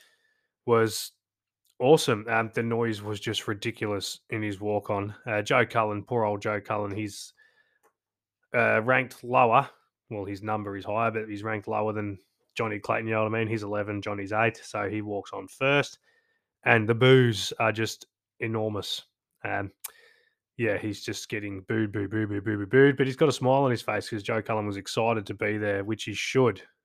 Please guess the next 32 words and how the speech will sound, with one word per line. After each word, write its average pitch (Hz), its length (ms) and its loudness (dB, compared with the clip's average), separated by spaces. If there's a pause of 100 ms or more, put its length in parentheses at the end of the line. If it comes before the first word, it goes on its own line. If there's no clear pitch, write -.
because 104 300 -10
he 104 160 -4
earned 104 180 -4
his 101 160 -10
spot 135 380 2 (520)
and 104 460 -4 (1200)
gets 120 200 -2
to 127 80 -4
compete 120 380 -2
in 120 200 2
the 117 60 0
Premier 123 280 0
League. 131 380 2 (720)
But 117 100 -4
yeah, 113 220 4 (240)
it 117 60 -4
was 107 120 -4
just - 260 -4 (300)
unbelievable. 113 840 0 (500)
Go, 117 200 0
Johnny, 110 280 -2
go, 104 320 0
go. 110 400 2
Like, 107 240 -4
they 113 80 -8
were 104 140 -4
just - 260 -8
going 107 300 -4
absolutely 110 640 -4
off 107 240 -2
their 107 140 -6
bonkers 107 480 -2